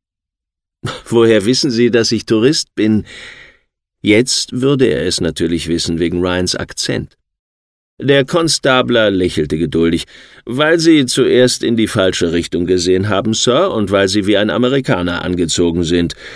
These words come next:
Seien Sie bitte vorsichtig. Guten Tag.“ Der Bobby ging mit einem freundlichen Nicken weiter, und Ryan fragte sich, warum sein dreiteiliger Anzug ihn als Amerikaner auswies.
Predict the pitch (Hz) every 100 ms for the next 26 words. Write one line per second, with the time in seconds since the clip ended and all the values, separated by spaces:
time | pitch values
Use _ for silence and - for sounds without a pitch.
0 | - - - 127 127 113 98 90 78 -
1 | - - - - - - - - 104 -
2 | 73 71 - _ _ _ _ _ _ _
3 | _ _ _ _ _ - 135 135 123 123
4 | 127 131 127 110 117 110 82 92 87 87
5 | 90 85 80 85 82 80 76 76 85 98
6 | 101 - - - - - 127 143 151 143
7 | 120 139 165 147 147 131 127 127 156 123
8 | 104 98 131 147 127 107 90 113 165 -
9 | 107 - 110 - - 110 101 95 - 143
10 | 156 85 76 76 - 76 80 76